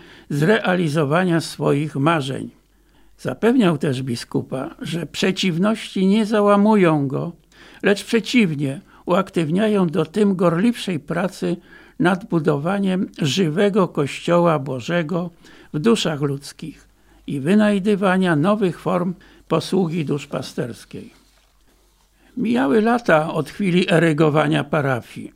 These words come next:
Wciąż brakowało zezwolenia na budowę świątyni. Nikt wówczas nie był w stanie przewidzieć, że inwestycja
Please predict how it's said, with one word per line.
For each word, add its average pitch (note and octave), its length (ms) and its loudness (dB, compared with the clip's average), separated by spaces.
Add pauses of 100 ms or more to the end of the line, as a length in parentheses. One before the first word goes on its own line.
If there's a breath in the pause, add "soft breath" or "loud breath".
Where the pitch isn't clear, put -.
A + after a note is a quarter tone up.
Wciąż A#3 340 2
brakowało F#3+ 640 2
zezwolenia D#3 720 2 (400 loud breath)
na D#3+ 140 2
budowę D#3+ 480 2
świątyni. C#3+ 720 -4 (400 soft breath)
Nikt A3 280 0
wówczas D#3+ 720 0
nie G#3+ 200 2
był F3 180 0
w - 80 -10
stanie E3 500 0 (380 loud breath)
przewidzieć, E3+ 880 -2 (240 soft breath)
że G3 360 0 (100)
inwestycja F#3 1040 2